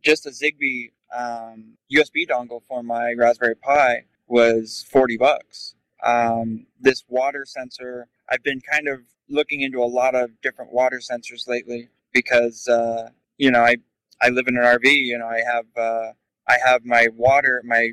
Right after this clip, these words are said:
my, uh, my water, uh, tank is actually in the R V, um,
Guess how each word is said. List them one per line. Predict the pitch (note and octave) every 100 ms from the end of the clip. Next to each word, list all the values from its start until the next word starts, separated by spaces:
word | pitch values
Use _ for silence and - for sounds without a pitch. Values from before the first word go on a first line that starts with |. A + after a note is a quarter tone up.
| - A#2+
my, | A#2 A#2 A#2
uh, | A#2 A2+ A2+ A#2 A#2 _ _ _ -
my | B2+
water, | A#2+ B2+ C3 B2+ A#2+ A#2
uh, | A2+ A2 A2 - _ _
tank | - F3+ C#3+ B2
is | B2
actually | B2 - - G#2
in | C3 B2+
the | A#2
R | A#2 A#2
V, | D3 C3 A#2 _ _ _
um, | B2 A#2+ A2+ A2 A2+